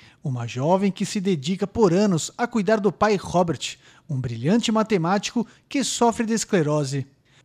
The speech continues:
Após a morte do pai, Catarine se isola de todos com medo de ter herdado seu desequilíbrio mental.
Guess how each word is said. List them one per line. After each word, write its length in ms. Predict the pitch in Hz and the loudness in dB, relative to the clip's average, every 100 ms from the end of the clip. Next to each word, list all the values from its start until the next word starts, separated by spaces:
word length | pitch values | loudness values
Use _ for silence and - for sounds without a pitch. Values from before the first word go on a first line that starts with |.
| _ | _
Após 520 | - 113 - 123 170 165 | -18 -16 -8 -2 0 0
a 80 | |
morte 380 | 170 123 117 - | 0 -4 -8 0
do 140 | 165 202 | 2 2
pai, 340 | 160 180 202 - _ - | 2 2 0 -6 _ -2
Catarine 500 | 285 269 233 233 233 | 0 2 0 2 0
se 160 | - 240 | 0 -2
isola 420 | 165 156 208 208 | 0 2 2 4
de 120 | 196 | 0
todos 560 | - - 208 196 185 - | 0 0 0 0 -4 -6
com 240 | 262 247 | -2 0
medo 400 | 165 190 226 165 | 2 2 2 0
de 100 | 147 | -4
ter 220 | 135 131 | -4 -4
herdado 420 | 180 175 208 240 | -4 0 0 0
seu 220 | 214 254 226 | -2 -2 -2
desequilíbrio 680 | 233 240 - 220 233 226 | -4 -6 -4 -2 -2 0
mental. 640 | 220 185 147 151 151 - | 0 0 0 0 -2 -10